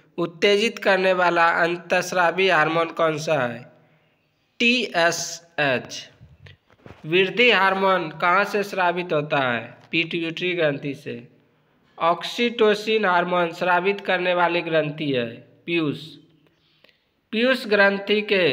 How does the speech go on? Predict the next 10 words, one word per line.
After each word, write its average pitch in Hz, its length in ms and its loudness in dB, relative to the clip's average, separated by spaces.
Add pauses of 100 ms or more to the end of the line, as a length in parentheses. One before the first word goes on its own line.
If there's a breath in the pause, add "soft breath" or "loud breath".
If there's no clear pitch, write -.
(560)
अत्यधिक 196 680 2
हार्मोन 185 460 2
स्राव 180 360 0
से 156 380 0
शरीर 202 460 0
पर 185 120 2
क्या 196 260 0
प्रभाव 156 460 0
पड़ता 147 360 -2
है? 113 300 -6